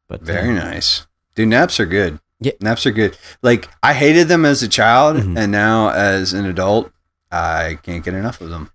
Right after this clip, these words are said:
Speaker 1: Y-, yeah,
Speaker 2: Sometimes.
Speaker 1: I, I do the power nap thing because I cannot stand losing a chunk of my day.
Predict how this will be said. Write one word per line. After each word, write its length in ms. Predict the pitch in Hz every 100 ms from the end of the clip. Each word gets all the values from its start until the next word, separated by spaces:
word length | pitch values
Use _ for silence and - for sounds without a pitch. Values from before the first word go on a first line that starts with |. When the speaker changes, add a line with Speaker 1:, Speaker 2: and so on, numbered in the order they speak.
| -
Speaker 1:
Y-, 140 | 185 -
yeah, 480 | 226 160 185 170 165
Speaker 2:
Sometimes. 360 | 160 165 185 -
Speaker 1:
I, 220 | - - - 143
I 40 |
do 180 | 156 190
the 80 | 160
power 400 | - 135 131 117
nap 240 | 107 98 -
thing 420 | 101 85 80 -
because 600 | 113 110 123 120 113 107 -
I 200 | 110 117
cannot 400 | - 123 110 -
stand 400 | - 123 104 101
losing 480 | 92 98 95 95 92
a 20 |
chunk 380 | 87 - 90 -
of 100 | 85
my 200 | 85 80
day. 400 | 78 80 87